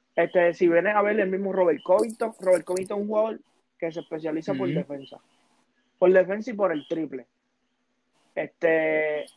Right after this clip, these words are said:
Speaker 1: el mismo P J Tucker. P J
Speaker 2: El
Speaker 1: Tucker es uno de los mejores corners,
Speaker 2: En la
Speaker 1: o sea,
Speaker 2: esquina.
Speaker 1: uno de los mejores triplistas
Speaker 2: Bueno, él
Speaker 1: en
Speaker 2: tiene,
Speaker 1: la,
Speaker 2: él
Speaker 1: en
Speaker 2: tiene
Speaker 1: el,
Speaker 2: como
Speaker 1: en la
Speaker 2: que
Speaker 1: esquina.
Speaker 2: algo ridículo, él tiene como setenta y dos por ciento
Speaker 1: Y es un jugador defensivo.
Speaker 2: de triple en la esquina, algo estúpido. Básicamente de diez triples,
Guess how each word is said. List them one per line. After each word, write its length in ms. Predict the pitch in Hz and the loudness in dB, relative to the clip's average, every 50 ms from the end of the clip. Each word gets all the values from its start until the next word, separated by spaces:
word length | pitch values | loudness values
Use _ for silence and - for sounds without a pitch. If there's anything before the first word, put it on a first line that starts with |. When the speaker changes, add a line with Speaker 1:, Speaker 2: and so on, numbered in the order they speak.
| - - | -12 -4
Speaker 1:
el 160 | - 165 160 | -2 -2 0
mismo 520 | 160 165 165 170 175 185 190 202 202 202 - _ | 0 -2 -4 -4 0 2 2 4 2 2 -2 _
P 200 | - 185 196 190 | 0 2 4 4
J 160 | 170 156 147 | 4 4 2
Tucker. 380 | - 170 175 170 143 139 127 123 - _ _ _ _ - | 2 2 2 2 2 -2 -8 -12 -14 _ _ _ _ -4
P 80 | - 180 | 0 2
J 100 | 190 180 | 4 4
Speaker 2:
El 140 | 170 - 117 | 2 2 0
Speaker 1:
Tucker 360 | - 202 214 208 233 247 254 | 0 0 0 0 0 -2 -2
es 100 | 247 226 185 233 | -4 -6 -6 -6
uno 220 | 214 226 240 240 | -6 -4 -4 -2
de 60 | 240 240 | -2 0
los 120 | 240 233 | 0 0
mejores 460 | 220 214 208 208 226 240 240 240 - - | 0 0 0 0 -2 -2 -2 -4 -6 -8
corners, 640 | _ - 214 220 233 247 247 247 247 240 233 233 - _ _ - | _ -2 0 0 0 0 -2 -4 -6 -6 -6 -8 -12 _ _ -14
Speaker 2:
En 120 | 139 131 | -12 -12
la 60 | 131 | -12
Speaker 1:
o 220 | - - - 190 196 | -12 -2 0 2 2
sea, 140 | 202 190 | 2 0
Speaker 2:
esquina. 100 | 170 175 | 0 0
Speaker 1:
uno 220 | 190 190 202 220 233 | -2 0 0 0 0
de 60 | 240 | 0
los 100 | 233 233 | 0 -2
mejores 340 | 220 226 226 233 233 233 220 - _ | -2 -2 -2 -2 -2 -4 -6 -8 _
triplistas 640 | - 214 220 196 208 226 240 226 - - 240 226 | -6 -4 -4 -2 -2 -2 -4 -4 -2 2 2 2
Speaker 2:
Bueno, 160 | 240 - - | 4 4 4
él 60 | 202 196 | 6 6
Speaker 1:
en 20 | |
Speaker 2:
tiene, 140 | - 180 185 | 8 6 6
Speaker 1:
la, 40 | - | 4
Speaker 2:
él 60 | - | 2
Speaker 1:
en 60 | - | 2
Speaker 2:
tiene 160 | - 131 139 | 2 2 2
Speaker 1:
el, 60 | 139 | 2
Speaker 2:
como 120 | - 139 285 | 2 2 2
Speaker 1:
en 60 | 143 | 2
la 60 | 139 | 4
Speaker 2:
que 120 | 143 139 127 | 4 4 4
Speaker 1:
esquina. 160 | - 214 - | 4 4 2
Speaker 2:
algo 200 | - 127 143 147 151 | 2 2 2 2 4
ridículo, 380 | 170 160 131 120 - 160 147 | 4 2 2 2 2 0 0
él 60 | 131 - | 0 -2
tiene 140 | 131 135 139 | -4 -6 -4
como 140 | 147 156 | -4 -4
setenta 360 | 147 - 151 147 143 135 - 123 | -4 -2 -2 -4 -4 -4 -6 -6
y 20 | |
dos 120 | 110 110 | -8 -6
por 180 | - 151 151 139 | -4 -2 -2 -2
ciento 260 | - - 123 131 196 | -2 -2 -2 -2 0
Speaker 1:
Y 60 | 202 | 2
es 60 | 196 190 | 4 4
un 140 | 196 202 | 4 4
jugador 300 | 202 208 196 185 170 165 | 2 2 2 2 2 2
defensivo. 520 | 160 165 151 151 127 - - 175 196 180 135 - | 0 -2 -4 -6 -10 -8 -6 -4 -4 -4 -4 -6
Speaker 2:
de 80 | 120 | -6
triple 320 | - 127 117 127 139 151 147 | -4 -2 -2 0 0 2 2
en 60 | 135 | 2
la 60 | 123 | 2
esquina, 400 | 117 - - 120 127 139 131 117 | 0 -2 -6 -4 -2 -2 0 0
algo 180 | 110 110 120 143 | -2 -2 -4 -4
estúpido. 440 | 139 - 131 139 143 135 123 117 113 | -4 -4 -4 0 2 4 4 4 4
Básicamente 520 | 117 131 135 165 180 185 196 202 196 - 170 | 2 0 2 4 4 6 6 6 6 6 6
de 180 | 151 143 143 | 8 8 6
diez 180 | 143 165 185 - | 6 4 4 4
triples, 440 | - 196 202 - 175 151 151 - | 4 4 4 6 4 4 4 2